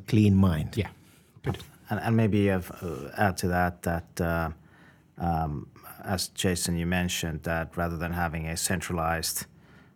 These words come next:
Speaker 3: um, uh, system, uh,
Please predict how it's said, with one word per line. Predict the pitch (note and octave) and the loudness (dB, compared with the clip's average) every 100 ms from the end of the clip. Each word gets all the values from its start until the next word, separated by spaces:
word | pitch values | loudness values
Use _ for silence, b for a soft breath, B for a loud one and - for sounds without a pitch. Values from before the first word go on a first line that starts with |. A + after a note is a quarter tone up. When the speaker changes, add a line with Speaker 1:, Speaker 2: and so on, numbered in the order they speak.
| b | b
Speaker 3:
um, | - E2+ E2 D#2+ D#2+ - - | -4 -2 0 -2 -4 -6 -6
uh, | D2+ D2 - | -6 -6 -6
system, | - F#2+ - - E2 D#2 D2+ - - F2 | -2 0 0 -2 -4 -4 -8 -10 -14 -10
uh, | D#2+ D2+ | -8 -8